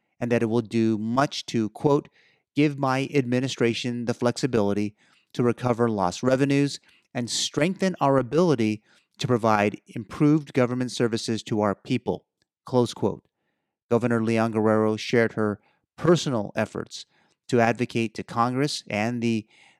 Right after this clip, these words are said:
uh, new Biden administration a key ask that sits in the federal law that's about to be passed by both the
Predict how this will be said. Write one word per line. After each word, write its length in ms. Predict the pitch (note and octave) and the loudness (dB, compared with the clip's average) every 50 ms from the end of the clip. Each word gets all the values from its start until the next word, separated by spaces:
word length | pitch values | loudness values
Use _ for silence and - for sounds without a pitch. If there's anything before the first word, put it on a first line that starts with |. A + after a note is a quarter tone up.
| _ | _
uh, 240 | - G#2 G#2 G2+ G2 G2 | -2 0 0 0 0 0
new 260 | G#2 A#2 B2+ B2+ A#2 | 0 0 2 2 0
Biden 460 | G2+ F2+ - G#2+ G#2 C3 C#3 C3+ B2 | -2 -2 -2 -2 0 0 0 0 -2
administration 760 | A#2 A2 G2+ G2 F#2+ F2+ E2+ - - G2 F2+ - - A2+ A2+ - _ _ - - - - _ | -2 -2 -2 -4 -6 -6 -6 -4 -2 -2 -2 -2 -4 -8 -8 -8 _ _ -20 -20 -20 -20 _
a 100 | - B2+ | -8 -8
key 400 | B2 - - - - E3+ E3+ F3 C3 | -8 -8 -12 -6 -2 0 0 2 2
ask 540 | C3+ C3+ B2+ G#2 E2 - - - - - - _ _ _ _ _ _ _ | 2 0 0 0 -2 -6 -10 -14 -14 -18 -20 _ _ _ _ _ _ _
that 160 | - G2+ - | -6 -6 -6
sits 320 | - - - C#3+ C3 - - | -6 -2 0 0 0 0 -6
in 140 | - C#3 A#2+ | -8 -8 -6
the 220 | A#2 A2+ A2+ - - | -4 -6 -6 -8 -10
federal 440 | - - B2+ B2 A#2 A#2+ A#2 A#2 A2 | -4 -2 -2 0 2 2 2 2 2
law 360 | A2 G#2+ G#2+ G#2 G#2 G2+ - _ _ _ _ | 2 2 2 2 2 -2 -6 _ _ _ _
that's 180 | G#2 - - | -14 -8 -6
about 360 | A2+ G2 - - A#2+ B2+ C#3 - | -8 -4 -2 0 0 0 0 -2
to 60 | C#3+ | -4
be 120 | B2+ A#2+ | -4 -4
passed 520 | - - A#2+ A2 G#2 G#2+ - - - - _ | -6 -4 -4 -2 -2 -2 -4 -8 -14 -14 _
by 420 | - A2 G#2+ G#2 G2+ G2 G2 G2 F#2+ - _ _ _ _ _ _ _ | -2 0 0 2 2 0 0 -2 -2 -6 _ _ _ _ _ _ _
both 260 | _ G#2+ G#2 F#2+ - _ | _ -4 -4 -4 -6 _
the 140 | - F#2+ | -10 -10